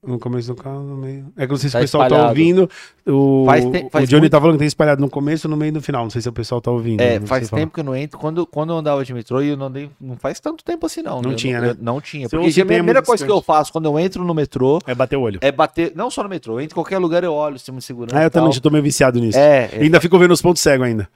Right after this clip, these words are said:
Speaker 2: É automático.
Speaker 1: <laughs>
Speaker 2: Então,
Speaker 1: Ih, cara, tá
Speaker 2: é,
Speaker 1: no lugar
Speaker 2: então
Speaker 1: errado.
Speaker 2: essa, essa, essa resposta que eu dei automática, ele falou, "Não, não tem, na verdade, eu agradeço o Johnny por ter corrigido." Então, tem, é,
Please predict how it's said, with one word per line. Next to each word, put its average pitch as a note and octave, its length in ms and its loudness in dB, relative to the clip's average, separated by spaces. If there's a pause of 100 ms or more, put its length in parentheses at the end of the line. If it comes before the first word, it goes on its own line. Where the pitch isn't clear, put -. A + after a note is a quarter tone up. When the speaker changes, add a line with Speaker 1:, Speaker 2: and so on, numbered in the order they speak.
(140)
Speaker 2:
É A#2 80 2
automático. C#3 840 4
Speaker 1:
<laughs> - 300 -2
Speaker 2:
Então, D3 320 0
Speaker 1:
Ih, A3 240 -4
cara, B2 280 -4
tá B2 80 2
Speaker 2:
é, - 20 6
Speaker 1:
no D3 60 4
lugar C#3+ 160 2
Speaker 2:
então D3 100 2
Speaker 1:
errado. D#3 300 2
Speaker 2:
essa, - 20 2 (200)
essa, - 0 - (100)
essa D3 160 -8
resposta C#3+ 360 -4
que C#3+ 60 -8
eu B2+ 60 -6
dei B2 100 -6
automática, C3 640 -2
ele C3+ 80 -6
falou, D#3 160 -4
"Não, E3 160 -4
não D3+ 120 -12
tem, D#3 320 -4
na D3 100 -12
verdade, C#3 580 -4 (340)
eu G#2+ 80 -6
agradeço A2 400 -6
o G#2+ 40 -8
Johnny A2+ 200 -2
por G#2 160 -8
ter A2 160 -4 (600)
corrigido." A2+ 600 -4
Então, C3+ 260 -4 (260)
tem, D3 320 -4 (360)
é, A2+ 440 0